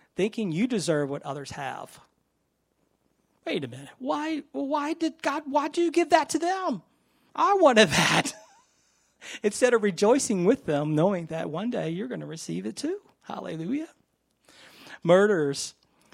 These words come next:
Well, uh, I didn't even put a definition in there. It's killing someone. Uh, drunkenness. Drinking to get whatever. To get drunk, to be able to sleep, to be able to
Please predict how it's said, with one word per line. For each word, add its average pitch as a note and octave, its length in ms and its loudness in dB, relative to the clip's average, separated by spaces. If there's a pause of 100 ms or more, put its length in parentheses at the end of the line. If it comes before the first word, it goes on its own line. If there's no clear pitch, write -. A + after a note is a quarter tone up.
(420)
Well, E3 500 -2
uh, D3+ 280 -8
I C#3+ 100 -4
didn't D#3+ 160 0
even C#3+ 100 -4
put D#3 160 0
a C3+ 60 0
definition C3+ 540 -6
in C3 160 -8
there. C3+ 120 -10 (140)
It's - 240 -12
killing D3 320 -8
someone. C#3 420 -12 (360)
Uh, F3 220 8
drunkenness. D#3+ 840 -2 (560)
Drinking G3 420 0
to F3+ 140 0
get E3 420 -2 (340)
whatever. C3+ 600 -10 (880)
To C#3 100 -4
get D3 180 0
drunk, D3+ 420 -2 (760)
to - 80 -18
be D3+ 100 0
able C#3+ 100 0
to C#3+ 60 -10
sleep, D3 480 -10 (340)
to - 100 -16
be D3 200 -2
able C#3+ 180 -2
to C3+ 460 -6